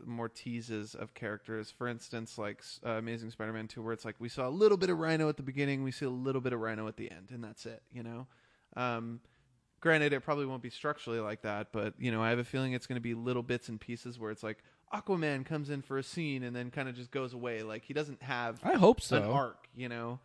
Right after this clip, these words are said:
Speaker 2: That would
Speaker 1: Um,
Speaker 2: be
Speaker 1: that would be the most,
Speaker 2: I'd be
Speaker 1: like,
Speaker 2: fine with that.
Speaker 1: Yeah, I, that would be the most economical way to do it, 'cause you could have these little cameos and you could still have character and story at the same time,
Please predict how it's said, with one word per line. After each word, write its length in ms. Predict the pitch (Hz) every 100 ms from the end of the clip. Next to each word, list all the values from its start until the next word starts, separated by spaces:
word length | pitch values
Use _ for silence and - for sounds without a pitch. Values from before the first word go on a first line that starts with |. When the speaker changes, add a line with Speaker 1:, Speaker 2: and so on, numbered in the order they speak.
| _ _ _
Speaker 2:
That 100 | 165
would 100 | 233 247
Speaker 1:
Um, 40 |
Speaker 2:
be 220 | 233 170
Speaker 1:
that 180 | 151 190
would 120 | 247 208
be 120 | 220
the 80 | 185
most, 360 | 151 151 - 147
Speaker 2:
I'd 60 |
be 60 | 131
Speaker 1:
like, 100 | -
Speaker 2:
fine 220 | 160 170
with 80 | 120
that. 280 | 113 127 113
Speaker 1:
Yeah, 300 | 156 180 120
I, 80 | 123
that 220 | 131 165 220
would 100 | 214
be 100 | 214
the 80 | 175
most 220 | 160 -
economical 640 | 143 139 120 127 131 117
way 160 | 117 117
to 100 | 117
do 140 | 117
it, 100 | 113
'cause 160 | - 120
you 60 | 120
could 100 | 123
have 160 | 127
these 160 | 131 131
little 160 | 127
cameos 500 | - 127 120 117 117 117
and 100 | 117
you 80 |
could 140 | 113 110
still 420 | - 117 113 120 _ _
have 240 | 139 131 -
character 420 | 131 120 - 113
and 120 | 113
story 320 | - 110 104
at 80 | 104
the 60 | -
same 240 | 110 113
time, 200 | 110 -